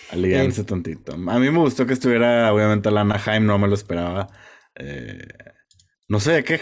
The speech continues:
Speaker 1: Haim tenía tantos fans, güey. O sea, la gente que es fan de Haim es fan de Haim, ¿sabes?
Speaker 2: Ujú. Es que es esa,
Speaker 1: Entonces
Speaker 2: esa banda hipsterzona, güey, pero mainstream, ¿sabes? O sea, hipster mainstream, ¿sabes? E-, es de esas, es de esas bandas que, que los fans que el, que dicen de que no,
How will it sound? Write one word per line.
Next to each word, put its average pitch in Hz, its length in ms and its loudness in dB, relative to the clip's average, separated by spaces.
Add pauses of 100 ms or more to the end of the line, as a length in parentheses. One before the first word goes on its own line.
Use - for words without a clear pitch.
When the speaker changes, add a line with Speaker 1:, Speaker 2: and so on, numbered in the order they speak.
Speaker 1:
Haim 113 180 0
tenía 127 360 -2
tantos 131 600 -4
fans, 117 280 -2
güey. 92 200 -4
O 87 60 -6
sea, 98 100 -2
la 95 100 0
gente 107 220 -2
que - 80 -2
es - 120 -4
fan 110 200 0
de 123 120 0
Haim 107 380 -2
es 101 320 -4
fan 139 340 0
de 98 200 0
Haim, 90 260 -12
¿sabes? 123 400 -6
Speaker 2:
Ujú. 170 440 -2
Es 165 160 -2
que 254 80 0
es - 220 -4
esa, 175 280 0
Speaker 1:
Entonces 190 200 2
Speaker 2:
esa 208 280 2
banda 156 340 0 (220)
hipsterzona, 156 720 0
güey, 175 280 4
pero 104 200 0
mainstream, 160 640 0
¿sabes? 160 220 -2 (300)
O - 20 -20
sea, 131 100 -2
hipster 214 380 0
mainstream, 135 400 0
¿sabes? 139 360 -2 (440)
E-, 180 200 2
es 190 80 2
de 240 60 4
esas, 269 240 2
es 180 180 0
de 226 40 2
esas 240 160 4
bandas 220 340 2
que, 190 320 2
que 170 180 2
los 160 280 2
fans 185 280 0
que 240 100 0
el, 220 360 0
que 151 180 2
dicen 151 360 0
de 165 120 0
que 131 120 -4
no, 151 380 0